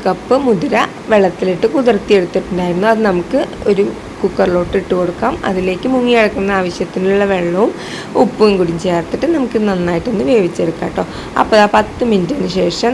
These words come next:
നമ്മുടെ, ആ, വാഴപ്പിണ്ടി നന്നായിട്ട് തന്നെ കഴുകിയെടുത്തിട്ടുണ്ട്. ഏ, ആ ഒരു സമയം കൊണ്ട് നമ്മുടെ മുതിരയും നന്നായിട്ട് തന്നെ വെന്ത് കിട്ടിയിട്ടുണ്ട് ട്ടോ. ഇനി ഇതാ വേവിച്ച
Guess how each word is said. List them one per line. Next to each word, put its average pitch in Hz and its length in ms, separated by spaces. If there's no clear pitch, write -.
നമ്മുടെ, 202 280
ആ, 196 60
വാഴപ്പിണ്ടി 180 580
നന്നായിട്ട് 202 480
തന്നെ 196 220
കഴുകിയെടുത്തിട്ടുണ്ട്. 180 880
ഏ, - 20
ആ 285 140
ഒരു 262 160
സമയം 202 320
കൊണ്ട് 190 200
നമ്മുടെ 240 180
മുതിരയും 196 420
നന്നായിട്ട് 226 420
തന്നെ 190 240
വെന്ത് 214 280
കിട്ടിയിട്ടുണ്ട് 175 520
ട്ടോ. 190 100
ഇനി 285 200
ഇതാ 240 120
വേവിച്ച 190 420